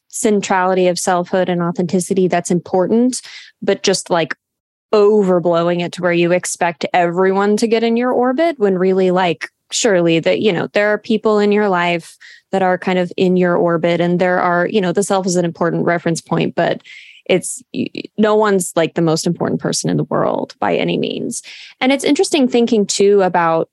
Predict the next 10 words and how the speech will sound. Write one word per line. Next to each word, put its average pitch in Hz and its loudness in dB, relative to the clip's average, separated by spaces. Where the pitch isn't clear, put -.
what 196 0
you 196 2
were 196 2
saying, 185 0
Chris, 180 -2
um, 170 -2
the 220 0
same 220 0
sort 208 0
of 185 0